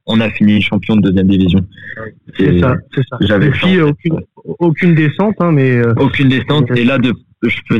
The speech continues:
Speaker 1: si je peux rajouter un truc,
Speaker 2: Vas-y.
Speaker 1: euh, depuis que Marco Rose est arrivé, on voit, on, et l'année dernière, on a fait notre meilleure saison depuis, euh, bah, deux mille huit. Depuis qu'on est remonté en Bundesliga. Et cette année, j'espère sincèrement qu'on va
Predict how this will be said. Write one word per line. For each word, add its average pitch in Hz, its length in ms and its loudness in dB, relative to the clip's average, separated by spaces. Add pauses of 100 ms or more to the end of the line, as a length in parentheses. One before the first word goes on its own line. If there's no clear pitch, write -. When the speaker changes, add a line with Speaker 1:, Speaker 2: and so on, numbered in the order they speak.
Speaker 1:
si 117 60 -4
je - 80 -4
peux 117 100 -2
rajouter 110 320 -2
un 110 100 0
truc, 143 420 -4
Speaker 2:
Vas-y. 135 180 0
Speaker 1:
euh, 117 120 2
depuis 110 340 -2
que 110 100 -4
Marco 117 300 -2
Rose 117 160 0
est 107 120 -2
arrivé, 110 380 0
on 107 160 2
voit, 107 600 0
on, 104 100 2 (380)
et 101 100 0
l'année 107 380 2
dernière, 107 300 0
on 113 80 2
a 92 80 0
fait 110 100 -2
notre 101 200 2
meilleure 104 240 2
saison 110 220 2
depuis, 92 400 0
euh, 90 160 2
bah, 90 140 2
deux 87 120 2
mille 87 300 4
huit. 117 140 2 (1400)
Depuis 107 240 2
qu'on 95 140 0
est 92 40 2
remonté 92 260 2
en 98 60 2
Bundesliga. 95 580 0 (480)
Et - 180 0
cette 110 160 0
année, 113 220 2
j'espère 104 440 -4
sincèrement 110 460 0 (140)
qu'on 95 160 -2
va 90 300 0